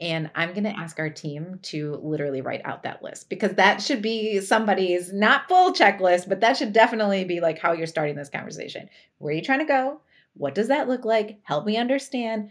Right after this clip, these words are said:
so that we can figure out what your plan is gonna be in order to achieve this, 'cause I can't just tell you, "Be more inclusive.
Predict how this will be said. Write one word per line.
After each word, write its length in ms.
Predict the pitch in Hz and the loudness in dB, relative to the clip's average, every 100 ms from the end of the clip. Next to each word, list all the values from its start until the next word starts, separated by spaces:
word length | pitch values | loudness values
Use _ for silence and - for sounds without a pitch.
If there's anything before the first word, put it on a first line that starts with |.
| _ | _
so 160 | - 185 | -4 -2
that 160 | 165 | 0
we 140 | 196 208 | 0 0
can 200 | 226 208 | -2 -4
figure 240 | 185 175 | -2 -2
out 180 | 151 - | -2 -2
what 200 | 160 156 | -4 -4
your 80 | 156 | -8
plan 520 | - - 196 202 190 | -10 -8 -6 -4 -4
is 120 | 160 | -6
gonna 200 | 151 143 | -6 -8
be 340 | 139 135 131 - _ - | -6 -6 -8 -12 _ -8
in 100 | 180 | -6
order 240 | 156 160 160 | -2 -2 -2
to 160 | 160 | -4
achieve 380 | 139 - 262 220 | -6 -4 -2 -2
this, 220 | 147 131 | -2 -6
'cause 180 | - 190 | -8 -4
I 80 | 185 | -4
can't 320 | 190 254 - | -4 -4 -4
just 220 | 208 202 | -6 -8
tell 200 | - 214 | -4 -2
you, 380 | 214 147 139 139 - _ - | -2 -2 -4 -4 -12 _ 0
"Be 240 | 233 240 | 2 2
more 260 | 214 185 175 | 0 -2 -4
inclusive. 520 | 160 170 156 - - | -2 -4 -4 -8 -12